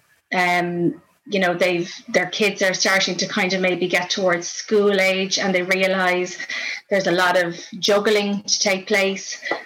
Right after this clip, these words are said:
and suddenly the role is just not cutting it. It's just not fitting into their lives anymore. It's not that they want to be at home. It's just that they want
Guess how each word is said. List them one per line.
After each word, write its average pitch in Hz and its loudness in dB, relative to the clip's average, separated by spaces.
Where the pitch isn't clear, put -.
and 190 0
suddenly 208 0
the 196 0
role 214 4
is 190 0
just 190 -2
not 175 -2
cutting 214 0
it. 156 0
It's - -6
just 226 -2
not 185 -2
fitting 190 0
into 185 0
their 185 2
lives 180 0
anymore. 175 0
It's 190 -8
not 233 2
that 220 0
they 202 2
want 190 0
to 175 0
be 202 2
at 165 -2
home. 185 0
It's 190 0
just 208 0
that 185 0
they 175 2
want 175 0